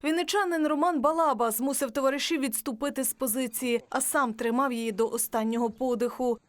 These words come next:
Це була Харківщина, а він був командиром відділення розвідників дев'яносто п'ятої окремої десантно-штурмової бригади.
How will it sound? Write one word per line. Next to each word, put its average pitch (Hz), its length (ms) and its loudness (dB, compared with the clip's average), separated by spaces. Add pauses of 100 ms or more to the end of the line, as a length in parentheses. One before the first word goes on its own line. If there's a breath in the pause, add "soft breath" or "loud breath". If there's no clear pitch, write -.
Це 392 120 0
була 302 220 2
Харківщина, 240 920 -2
а 226 120 -2
він 294 220 0
був 254 160 0
командиром 233 540 0
відділення 247 520 0
розвідників 262 600 -2
дев'яносто 220 580 -2
п'ятої 254 460 0
окремої 226 640 -2 (100)
десантно-штурмової 220 1080 -2
бригади. 196 540 -4